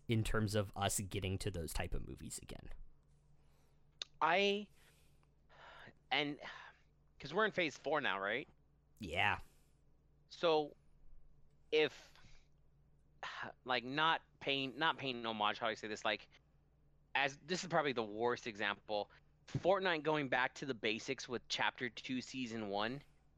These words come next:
Speaker 1: Yeah.
Speaker 2: is basically what Iron Man, what they, what Iron Man,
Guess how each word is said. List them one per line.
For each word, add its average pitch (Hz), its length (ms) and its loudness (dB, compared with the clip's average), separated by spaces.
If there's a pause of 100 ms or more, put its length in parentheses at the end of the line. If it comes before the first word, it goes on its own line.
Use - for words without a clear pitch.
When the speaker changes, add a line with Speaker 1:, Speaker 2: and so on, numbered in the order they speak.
(420)
Speaker 1:
Yeah. 107 240 4
Speaker 2:
is 127 180 2
basically 135 640 -2
what 120 340 2 (880)
Iron 127 380 4
Man, 117 160 2
what 127 160 2
they, 147 300 0
what 143 200 2
Iron 170 240 4
Man, 185 180 2